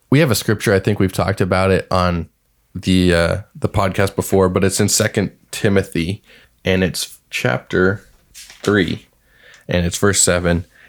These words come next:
and it's talking about, um, the perils of the last days, things that are gonna happen, um, how people are gonna be. And it's gonna say, "They're ever learning and never able to come to a knowledge of the truth."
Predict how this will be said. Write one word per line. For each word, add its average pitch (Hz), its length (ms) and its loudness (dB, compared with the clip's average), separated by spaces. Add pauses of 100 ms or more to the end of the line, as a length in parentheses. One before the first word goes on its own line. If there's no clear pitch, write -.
(100)
and 90 160 0
it's 85 160 -6
talking 101 340 0
about, 90 400 0
um, 98 220 0
the 90 100 2
perils 107 460 0
of 92 80 0
the 87 80 2
last 87 380 -2
days, 87 500 -2 (720)
things 104 240 0
that 95 140 2
are 95 60 2
gonna 90 180 2
happen, 95 560 -2 (240)
um, 90 220 -4
how 104 180 -2
people 104 280 0
are 90 100 2
gonna 85 200 0
be. 87 340 -6 (380)
And 101 140 0
it's 90 120 -4
gonna 98 160 2
say, 95 220 2
"They're 87 200 0
ever 120 260 2
learning 104 520 2
and 95 140 2
never 95 260 2
able 92 300 0
to 92 100 0
come 90 340 0
to - 120 -2
a 87 60 0
knowledge 85 340 0
of 87 80 -8
the 90 100 0
truth." - 520 -6